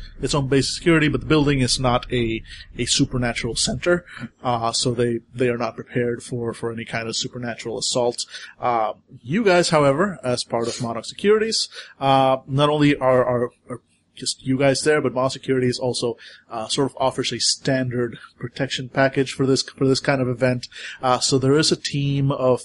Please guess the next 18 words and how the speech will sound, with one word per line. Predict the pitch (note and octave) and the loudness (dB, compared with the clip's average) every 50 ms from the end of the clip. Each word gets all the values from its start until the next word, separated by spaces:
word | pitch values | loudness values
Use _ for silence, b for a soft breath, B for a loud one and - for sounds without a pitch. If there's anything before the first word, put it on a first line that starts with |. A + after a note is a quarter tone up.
| - C3 | -2 -2
uh, | B2 A#2 A#2 A#2 A2+ A2 | -2 0 0 0 -2 -2
of | A2 G#2+ A2+ - - | -2 -4 -8 -10 -4
Monarch | C3 B2+ B2+ B2+ B2+ B2+ | 0 2 2 2 0 -2
Securities, | - B2 - - C3 B2+ B2 B2 A#2+ A#2+ A#2+ A#2 A#2 - - | -8 -8 -6 -2 -2 0 0 0 0 0 -2 -2 -4 -4 -4
uh, | - B2+ A#2+ A#2 A2+ A2+ A2+ A2+ | -4 -4 -4 -2 -2 -2 -2 -2
practitioners | - B2 A#2 - - C3+ B2 - - C3 C3 B2+ C3 - - - B B B B B B B | -4 -6 -8 -6 -4 -4 -4 -4 -4 -4 -6 -6 -4 -4 -6 -6 B B B B B B B
that | - C#3+ | -2 0
have | C3+ D#3 D#3+ D3 | 2 2 2 2
been | C#3 D3+ C#3+ C#3 | 2 -2 -2 -2
going | C3 C3+ C3+ C#3 C#3+ | -2 0 0 0 0
around | D3+ D3 C#3+ C#3 C#3 C3+ | 0 2 2 4 2 2
for | C3 - | 0 -4
the | C3+ - | -6 -4
past | - B2 A#2 - | -2 -2 -2 -2
couple | - C#3 C3+ C#3+ D3 | -4 -4 -2 0 2
hours, | C#3+ C3+ C3+ C3+ C3 C3 C3 - | 4 6 6 6 4 4 2 0
basically | - C3 B2 - - C3 A#2+ A#2 | 0 -2 -2 -2 -2 -2 -2 -2
ritually | A#2 A2 B2 A#2+ - - B2+ A#2+ A#2+ A#2 A2+ | -2 -4 -4 -4 -4 -4 -4 -4 -4 -6 -6